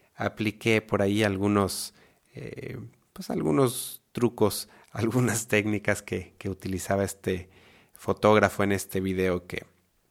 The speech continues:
que nos compartieron. Entonces, eh, bueno,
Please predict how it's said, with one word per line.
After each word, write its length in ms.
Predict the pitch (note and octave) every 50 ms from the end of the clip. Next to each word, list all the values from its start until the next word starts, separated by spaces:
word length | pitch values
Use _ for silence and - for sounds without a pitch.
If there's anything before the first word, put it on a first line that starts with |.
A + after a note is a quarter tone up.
| _ _ _ _ _ _ _ _ - -
que 120 | - - F#2
nos 180 | F#2 F#2 -
compartieron. 800 | - - G2+ F#2+ F2+ - G#2 G2+ - - D3+ C#3 B2 B2 B2+ C3+ - - - - - - - - - _ -
Entonces, 720 | C#3 C3+ B2+ C3+ D#3+ D#3 D3+ - F3 E3+ E3 - - - _ _ _ -
eh, 240 | F3 D3 C3+ C3 C3
bueno, 200 | C#3+ C3 -